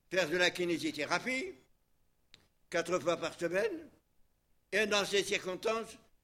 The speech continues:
eh bien, le Seigneur me donne l'occasion de parler de lui dans le cabinet du kinésithérapeute. Eh oui. Un jour, le, le kiné lui-même a dit, « Vous savez ce que fait monsieur Bouchami ? » Ah bon ? Et qu'est-ce qu'il fait ?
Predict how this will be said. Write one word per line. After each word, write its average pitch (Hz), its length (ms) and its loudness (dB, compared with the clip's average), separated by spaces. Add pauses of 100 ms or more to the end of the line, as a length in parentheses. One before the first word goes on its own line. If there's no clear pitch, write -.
(140)
eh 160 80 -4
bien, 202 200 4
le 196 120 2
Seigneur 196 300 0
me 190 140 0
donne 185 240 -2
l'occasion 196 480 2
de 185 100 -2
parler 190 320 0
de 180 140 0
lui 208 280 -2 (320)
dans 233 200 4
le 226 120 6
cabinet 220 480 4
du 220 140 -4
kinésithérapeute. 208 1080 0 (2000)
Eh 185 100 0
oui. 180 260 -4 (500)
Un 175 120 4
jour, 214 320 8
le, 190 220 4
le 180 140 4
kiné 190 320 4
lui-même 196 400 2
a 202 60 4
dit, « 175 100 -4
Vous 202 80 0
savez 240 260 0
ce 220 60 -8
que 226 120 0
fait 208 140 0
monsieur 196 280 -6
Bouchami ? » 208 500 -6 (260)
Ah 139 100 -6
bon ? 175 320 0 (120)
Et 185 80 0
qu'est-ce 214 200 2
qu'il 190 140 0
fait ? 170 180 -4